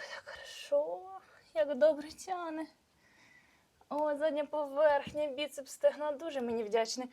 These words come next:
До речі, не забуваємо, да? Хто, от, хто, от, кому дуже не подобається целюліт, я не кажу, він має бути. Якщо ви жінка і у вас все окей з гормонами, має бути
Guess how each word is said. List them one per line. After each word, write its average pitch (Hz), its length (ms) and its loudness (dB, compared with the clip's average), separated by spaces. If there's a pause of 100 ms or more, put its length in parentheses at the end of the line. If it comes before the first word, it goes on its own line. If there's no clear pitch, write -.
(420)
До 262 100 2
речі, 233 360 2 (320)
не 269 140 -2
забуваємо, 247 540 0
да? 247 180 0 (400)
Хто, 320 280 4
от, 269 140 6
хто, 285 180 4
от, 240 120 2
кому 285 260 -2
дуже 254 180 0
не 240 80 -2
подобається 220 520 2
целюліт, 226 500 -2 (800)
я 262 140 8
не 277 140 6
кажу, 269 220 2 (300)
він 262 240 0
має 254 220 0
бути. 196 340 -8 (160)
Якщо 254 480 2
ви 233 140 6
жінка 339 420 -2 (460)
і 247 100 0
у - 20 2
вас 240 140 6
все 262 160 6
окей 240 240 4
з 220 40 -2
гормонами, 269 500 0
має 247 260 2
бути 240 300 0